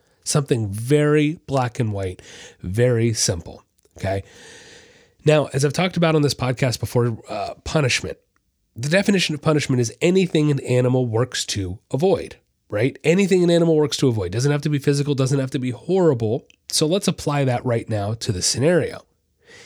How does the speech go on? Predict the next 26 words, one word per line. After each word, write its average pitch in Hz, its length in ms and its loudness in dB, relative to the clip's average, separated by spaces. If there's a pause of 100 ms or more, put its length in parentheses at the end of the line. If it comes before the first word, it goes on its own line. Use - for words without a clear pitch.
(160)
If 143 160 0
the 147 100 0
dog 175 260 0
wants 135 440 0
to 131 100 0
go 117 180 0
say 113 200 0
hi 104 220 -2
to 101 80 -4
your 98 160 -2
friend, 80 320 -12
if - 80 -12
they 117 100 -4
wanna 147 240 2
move 151 340 0
toward 160 340 0
your 117 100 -4
friend, 87 200 -12
if 92 60 -16
they 120 100 -4
wanna 202 180 0
go 175 400 4
say 165 220 0
hi 156 220 0
to 110 80 0
them, - 320 -12